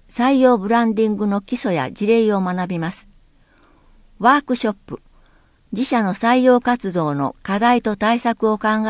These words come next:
えるワークに挑戦します。実践プログラム。専門家の支援を受けながら、自社ならではの採用のブランド作りに取り組みます。昨年度、プロペルに参加された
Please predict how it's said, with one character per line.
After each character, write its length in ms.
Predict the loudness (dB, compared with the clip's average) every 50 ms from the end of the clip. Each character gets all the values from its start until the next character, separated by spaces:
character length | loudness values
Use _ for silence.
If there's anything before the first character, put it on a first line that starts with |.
| -2
え 40 | -4
る 140 | -4 -4 -4
ワ 220 | -2 0 0 0
ー 40 | 0
ク 140 | -2 -4 -6
に 140 | -6 -6 -6
挑 200 | -4 -2 -2 -2
戦 240 | -2 -4 -6 -6 -6
し 120 | -6 -8
ま 120 | -8 -8
す。 160 | -8 -10 -18 _ _ _ _ _ _ _ _ _ _ -20 _ _ _ -20 _ _ _ _ _ _ _ _ _ -4
実 360 | -2 -2 -2 -2 0 2 2
践 120 | 4 4
プ 100 | 2 2
ロ 120 | 0 0 0
グ 80 | 0
ラ 120 | -2 -4 -6
ム。 140 | -8 -10 _ _ _ _ _ _ _ _ _ _ _ _ _ _ _ _ _
専 360 | -6 0 2 4 4 6 6
門 200 | 6 6 4 4
家 120 | 2 2
の 140 | 2 2 2
支 220 | 0 -2 -2 -2 0
援 220 | 0 0 0 -2
を 120 | -2 -2 -2
受 160 | -2 -2 -2
け 20 |
な 140 | -2 -2 -2
が 100 | -4 -4
ら、 160 | -6 -6 -8 -10 -14 _ _ _ _ _ _ _ -8
自 160 | -4 -4 -2
社 180 | 0 0 0 0
な 160 | 2 2 2
ら 140 | 2 2 2
で 100 | 2 0
は 140 | 0 0 0
の 240 | -2 -4 -4 -6 _
採 300 | -8 -6 -2 0 2 2
用 220 | 4 4 4 4 2
の 120 | 0 0
ブ 120 | -2 -2
ラ 140 | 0 0 0
ン 60 | 2
ド 140 | 0 0 -2
作 220 | -4 -4 -4 -6 -4
り 100 | -4 -4
に 140 | -6 -6
取 180 | -6 -6 -6 -6
り 40 | -6
組 180 | -6 -6 -6 -6
み 40 | -6
ま 100 | -8 -8
す。 160 | -10 -12 -18 _ _ _ _ _ _ _ _ _ _ _ _ _ _ _ _ _ _ _ _ _ _ _ _ _ _ _ _ _ _ _ _ _ _ _ _ _ _ _ _ _ _ _
昨 380 | -12 -6 -4 -4 -2 0 2 4
年 240 | 4 4 4 4 2
度、 240 | 2 0 -2 -4 -6
プ 120 | -6 -2
ロ 120 | -2 -2 0
ペ 160 | 0 -2 -2
ル 80 | -2 -2
に 140 | -4 -4
参 220 | -4 -4 -4 -4 -4
加 120 | -4 -6
さ 100 | -6 -6
れ 120 | -6 -6 -4
た 220 | -4 -6 -6 -8